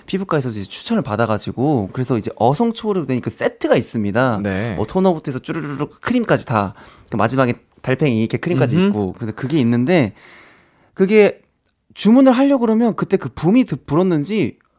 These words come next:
Speaker 1: 아니, 몇 달을 기다려도 그게 안 풀리는 거예요.
Speaker 2: 음.
Speaker 1: 그래서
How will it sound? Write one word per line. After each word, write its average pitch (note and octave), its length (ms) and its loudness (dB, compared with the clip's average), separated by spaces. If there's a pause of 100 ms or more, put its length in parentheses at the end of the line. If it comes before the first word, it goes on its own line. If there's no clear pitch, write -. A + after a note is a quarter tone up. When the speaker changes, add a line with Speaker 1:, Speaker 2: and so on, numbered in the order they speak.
Speaker 1:
아니, A3 240 -2
몇 C#3 380 -4
달을 D#4 200 2
기다려도 G3 440 0
그게 D3 300 -2 (160)
안 C3+ 320 0
풀리는 C#4 380 0
거예요. B2 480 2
Speaker 2:
음. - 40 0
Speaker 1:
그래서 B2+ 300 -2